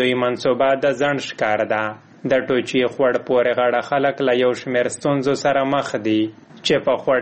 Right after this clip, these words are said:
کې اوبه زیاتې شي، نو رابطه یې هم له میرام شاه بازار سره وشلېږي. د میرام شاه بانډې کلي اوسیدونکي ملک صفي الله مشال ریډیو ته وویل چې پل یې منظور شوی، خو د ځنډ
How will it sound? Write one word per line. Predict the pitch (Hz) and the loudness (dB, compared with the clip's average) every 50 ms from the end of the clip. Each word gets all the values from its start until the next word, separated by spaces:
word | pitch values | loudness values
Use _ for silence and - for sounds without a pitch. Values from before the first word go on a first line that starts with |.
| 127 127 | 0 -2
کې | - 139 127 127 | 0 2 2 2
اوبه | 123 120 117 127 123 120 113 123 | 2 2 2 0 0 0 0 0
زیاتې | 139 147 143 135 139 147 143 131 - | 0 0 0 0 0 -2 -2 -2 -2
شي، | - 139 139 139 139 143 - - - - 160 | -2 -2 -2 -2 -4 -8 -14 -20 -10 -4 0
نو | 147 139 131 123 | 2 2 2 2
رابطه | 127 127 117 131 123 123 - 147 139 139 | 2 0 2 0 0 2 2 2 2 4
یې | 143 135 113 | 2 2 0
هم | 135 139 139 135 | -2 -2 0 0
له | 131 120 120 | 0 0 0
میرام | 123 123 127 123 123 113 - | 0 0 0 -2 -2 -2 0
شاه | 151 139 135 123 | 0 0 2 2
بازار | 131 127 117 135 143 139 139 135 - | 2 2 2 2 0 0 0 0 0
سره | 151 139 139 139 135 | 2 2 2 2 2
وشلېږي. | 143 139 139 - - 120 113 110 107 107 113 110 110 110 113 - - - - - - - - - 135 | 2 0 -2 -4 -4 -2 -2 -2 -2 -2 -2 0 0 0 -2 -4 -12 -20 -20 -20 -20 -14 -6 0 0
د | 131 127 127 | 0 2 2
میرام | 127 123 123 123 123 120 - | 0 0 0 -2 -2 -4 -2
شاه | - 147 143 127 127 | 0 0 0 0 0
بانډې | 127 123 127 123 113 127 123 117 - | 0 0 0 0 0 0 0 2 0
کلي | 135 120 123 123 123 | 0 2 2 2 0
اوسیدونکي | 123 120 - 131 123 117 139 143 139 131 - 151 143 131 123 | 0 0 0 0 2 2 2 0 0 0 0 0 0 2 0
ملک | 120 120 123 123 - - | 0 0 -2 -4 -2 -2
صفي | 147 131 - - 135 127 123 123 | -2 -2 0 0 0 2 4 4
الله | 127 131 139 139 135 131 | 2 2 2 0 0 0
مشال | 123 117 - 143 123 123 117 120 123 | -2 -2 0 0 0 2 2 0 0
ریډیو | 123 120 120 123 123 123 120 - | 0 0 0 0 0 0 2 2
ته | 131 123 123 | 0 0 2
وویل | 135 139 139 139 139 139 143 139 139 139 139 - - - - - - - - | 2 2 2 2 2 2 2 2 0 -2 -6 -12 -20 -20 -20 -20 -20 -10 -4
چې | - 165 147 143 - | -2 0 0 2 2
پل | 147 143 139 139 143 | 0 2 2 2 0
یې | 143 139 143 | 0 0 0
منظور | 143 139 131 135 147 139 131 - | -2 -2 0 0 0 0 0 -2
شوی، | - 156 139 127 113 107 107 107 - - - - - - - - | 0 0 2 2 2 0 -2 -4 -8 -16 -20 -20 -20 -20 -8 -2
خو | - 160 147 147 | 0 0 2 2
د | 143 139 127 | 2 0 2
ځنډ | 151 143 139 | 0 0 0